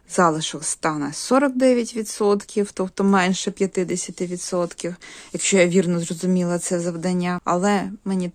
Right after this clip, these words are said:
так сподобалося вишивати, що я і вишила аж три відсотки. Таким чином, в мене залишається сорок сім відсотків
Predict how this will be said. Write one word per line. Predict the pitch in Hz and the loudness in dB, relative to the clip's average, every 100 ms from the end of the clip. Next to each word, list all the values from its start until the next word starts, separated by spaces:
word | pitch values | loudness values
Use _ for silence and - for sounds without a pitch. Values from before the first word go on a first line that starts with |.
| - | -2
так | 277 | -2
сподобалося | - - 208 214 202 196 196 - | -4 -6 -2 0 0 0 -2 -2
вишивати, | 190 190 - 190 233 320 214 | -4 -4 -2 0 0 0 0
що | 190 - - | 0 -4 -8
я | 185 208 | -4 0
і | 185 | 2
вишила | 190 269 - 214 202 | 2 2 0 0 0
аж | 196 214 - | 0 0 -4
три | - 185 | -6 -6
відсотки. | 175 170 - 143 - - - - - - | -6 -10 -12 -12 -12 -16 -16 -20 -20 -8
Таким | 180 196 175 | -2 0 0
чином, | - 269 302 330 339 320 | 0 2 4 2 -4 -2
в | |
мене | 190 175 175 | 0 0 0
залишається | 175 175 175 277 285 294 - 269 | 0 0 0 0 0 0 -4 -6
сорок | - 262 247 - | 0 0 0 -4
сім | - 196 | -4 0
відсотків | 190 165 - 202 - 214 | 0 -2 -2 -2 0 -2